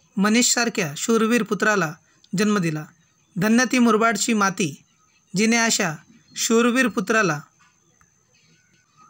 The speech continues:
आपल्या कुशीत खेळवले. धन्य ती भारतभूमी जिने अशा अनेक वीरपुत्रांना जन्म दिला.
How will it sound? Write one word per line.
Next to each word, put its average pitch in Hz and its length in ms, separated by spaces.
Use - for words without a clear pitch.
आपल्या 196 420
कुशीत 226 280
खेळवले. 202 420
धन्य 233 340
ती 269 60
भारतभूमी 214 720
जिने 214 460
अशा 208 340
अनेक 233 320
वीरपुत्रांना 226 720
जन्म 214 360
दिला. 170 260